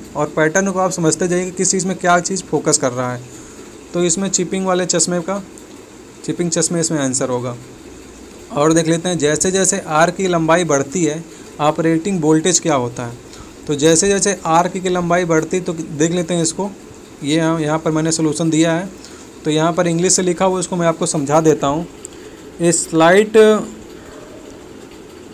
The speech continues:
a slight increase, a slight increase in voltage, a slight increase in arc length, जैसे कि arc length बढ़ती है, will cause an electric, electric in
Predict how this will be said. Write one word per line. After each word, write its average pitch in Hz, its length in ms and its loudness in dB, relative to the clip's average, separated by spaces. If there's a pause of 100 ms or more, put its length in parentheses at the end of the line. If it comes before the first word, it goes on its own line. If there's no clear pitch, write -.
(140)
a 160 120 4
slight 170 540 4
increase, 180 600 2 (920)
a 156 80 -4
slight 165 380 2
increase 185 480 0
in 196 180 0
voltage, 156 520 2 (2000)
a 156 120 2
slight 175 400 4
increase 185 420 2
in 190 140 -2 (160)
arc 170 260 4
length, 160 280 0
जैसे 156 320 4
कि 196 140 0
arc 180 240 2
length 185 260 0
बढ़ती 156 360 2
है, 196 160 4 (760)
will 196 260 4
cause 202 420 6
an 214 240 2
electric, 196 560 2 (680)
electric 180 500 2
in 196 160 -2